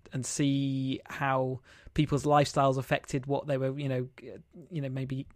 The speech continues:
ailments they had, and also solutions and whether drugs worked in particular cases to solve, uh, those problems. Now, that looks like it's been chopped in the he-, you know, chopped by this, uh, this, mm,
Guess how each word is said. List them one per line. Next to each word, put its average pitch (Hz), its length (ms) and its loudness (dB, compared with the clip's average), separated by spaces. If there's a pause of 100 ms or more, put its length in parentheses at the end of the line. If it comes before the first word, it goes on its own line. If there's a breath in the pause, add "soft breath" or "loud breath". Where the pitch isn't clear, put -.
(420)
ailments 143 440 0
they 135 140 0
had, 139 300 0
and 135 120 -2
also 135 380 -2 (180)
solutions 139 600 0
and 135 100 0
whether 135 280 2 (240 loud breath)
drugs 147 320 2
worked 143 500 0
in 135 240 -4
particular - 420 -6
cases 139 460 -2
to 131 220 -4
solve, 147 520 2 (420 loud breath)
uh, 123 140 -4
those 127 200 -4
problems. 127 440 -4
Now, 139 320 0 (400)
that 156 180 2
looks 151 180 -2
like 135 200 2
it's - 140 -8
been 135 360 0
chopped - 280 0
in 139 100 0
the 131 60 0 (180)
he-, 156 120 -2
you 147 60 4
know, 139 120 6
chopped - 320 0
by 135 160 6
this, 135 300 0
uh, 131 220 -2 (680 soft breath)
this, 131 160 -8 (360)
mm, 151 80 -10